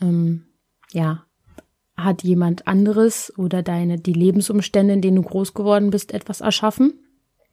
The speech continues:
Auf jeden Fall sind Frequenzen der Grundstein dafür, was du ausstrahlst und kreierst, was du für Auswirkungen in deinem Leben hast. Und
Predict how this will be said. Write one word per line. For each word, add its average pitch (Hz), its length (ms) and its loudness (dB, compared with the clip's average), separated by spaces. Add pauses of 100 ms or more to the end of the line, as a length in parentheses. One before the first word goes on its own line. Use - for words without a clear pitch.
(340)
Auf 196 140 0
jeden 202 200 2
Fall 196 300 0 (400)
sind 190 180 2
Frequenzen 202 840 0 (420)
der 180 80 2
Grundstein 196 540 2
dafür, 240 500 -2 (640)
was 202 220 -2
du - 140 -4
ausstrahlst 240 680 0
und 190 140 0
kreierst, 202 680 2
was 196 140 -6
du - 120 -6 (100)
für - 180 -10
Auswirkungen 220 680 2
in 185 60 4
deinem 170 220 0
Leben 175 340 0
hast. 233 360 -6 (560)
Und 202 400 2